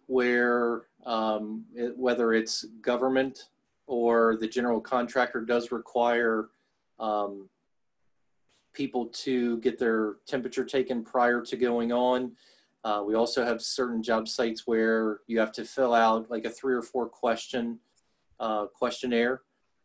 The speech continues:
um, just the typical questions that, that we're, we're, we're hearing on these questionnaires. Here internally, uh, w-,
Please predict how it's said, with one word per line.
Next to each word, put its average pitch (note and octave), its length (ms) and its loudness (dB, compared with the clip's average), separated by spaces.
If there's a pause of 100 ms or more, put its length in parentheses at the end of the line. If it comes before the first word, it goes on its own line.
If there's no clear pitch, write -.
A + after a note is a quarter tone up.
(140)
um, - 380 -12 (160)
just - 180 -6
the A2+ 60 -10
typical A2 380 -4
questions A2 600 -2
that, G#2 320 -2
that G#2+ 220 0
we're, G2 220 -2 (320)
we're, G#2+ 300 -4 (120)
we're A2 140 -6
hearing A#2 340 0
on G#2+ 140 -2
these G#2+ 160 -4
questionnaires. G#2 760 -4 (500)
Here D3+ 420 2
internally, D#3+ 1000 0 (160)
uh, A2+ 240 6
w-, A2 280 0